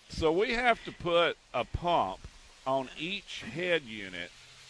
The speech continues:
and pump that water back up above that plate. So, uh,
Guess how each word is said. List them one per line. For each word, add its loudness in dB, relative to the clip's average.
and -4
pump 2
that 2
water 4
back 2
up 0
above 2
that 0
plate. 0
So, -2
uh, 2